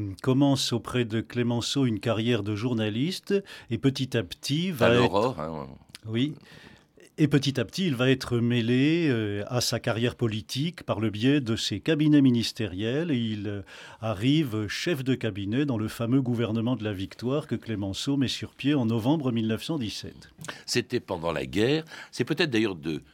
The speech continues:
Speaker 2: Clemenceau qu'il tient ce patriotisme que Mandel avait chevillé au corps, François Delplat.
Speaker 1: Oui, bien entendu, c'est un homme, euh, de la Première Guerre mondiale,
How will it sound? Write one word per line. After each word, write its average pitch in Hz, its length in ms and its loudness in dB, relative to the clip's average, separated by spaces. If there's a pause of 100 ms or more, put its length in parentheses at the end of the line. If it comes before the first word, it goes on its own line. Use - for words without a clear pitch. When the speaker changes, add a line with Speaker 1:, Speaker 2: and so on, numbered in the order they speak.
(180)
Speaker 2:
Clemenceau 101 540 0
qu'il 82 280 -10
tient 127 300 -2
ce - 160 -8
patriotisme 92 1120 -4
que - 160 -6
Mandel 90 420 -2
avait 90 180 0
chevillé 85 500 -2
au 82 100 0
corps, 120 280 0
François 69 280 -12
Delplat. 69 400 -10 (720)
Speaker 1:
Oui, 147 180 6
bien 127 200 4
entendu, 120 720 0
c'est - 380 -4
un 120 180 0
homme, 127 340 2
euh, 98 320 -4 (160)
de 107 800 0
la 101 300 -4
Première 113 500 -2
Guerre 104 220 -4
mondiale, 123 960 2